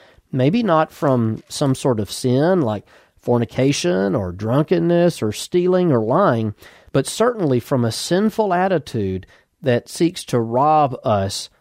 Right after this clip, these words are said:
of our joy in Christ. If we are always unhappy, then something is not right. We ought to have joy in the Lord Jesus Christ.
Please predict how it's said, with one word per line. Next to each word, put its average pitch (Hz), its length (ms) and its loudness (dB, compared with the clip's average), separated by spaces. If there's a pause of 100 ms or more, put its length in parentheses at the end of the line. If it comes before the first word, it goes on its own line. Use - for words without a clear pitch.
(140)
of 117 160 -2
our 127 120 4
joy 117 440 2
in 110 260 0
Christ. 101 480 -2
If 110 140 -6
we 170 120 0
are 190 100 0
always 180 600 0
unhappy, 143 640 -2 (240)
then 113 140 -6
something 160 400 0
is 110 140 -2
not 131 240 0
right. 117 300 0
We 139 400 2 (220)
ought 165 300 2 (100)
to 135 180 0
have 101 420 0
joy 120 500 0 (440)
in 127 160 2
the 123 80 4
Lord 117 220 2
Jesus 98 340 -2
Christ. 104 540 -2